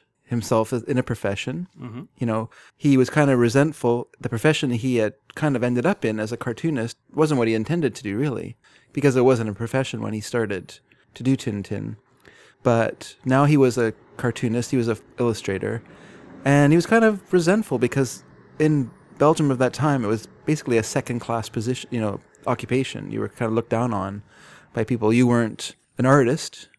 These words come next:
Speaker 2: Mm-hmm.
Speaker 1: you weren't a sculptor, you weren't a painter, so you didn't meet that criteria.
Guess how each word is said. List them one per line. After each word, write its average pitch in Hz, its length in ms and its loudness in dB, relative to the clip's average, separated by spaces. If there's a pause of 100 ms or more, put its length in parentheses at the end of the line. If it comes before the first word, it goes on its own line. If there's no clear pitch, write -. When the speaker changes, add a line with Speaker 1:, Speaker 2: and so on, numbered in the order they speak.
(100)
Speaker 2:
Mm-hmm. 120 320 -12
Speaker 1:
you 123 100 2
weren't 110 180 2
a 107 40 0
sculptor, 110 440 -2
you 107 120 -4
weren't 107 120 -4
a 107 40 -4
painter, 113 560 -6 (180)
so - 160 -4
you 110 160 4
didn't 107 440 0 (140)
meet 120 220 0
that 123 220 0
criteria. 107 600 -4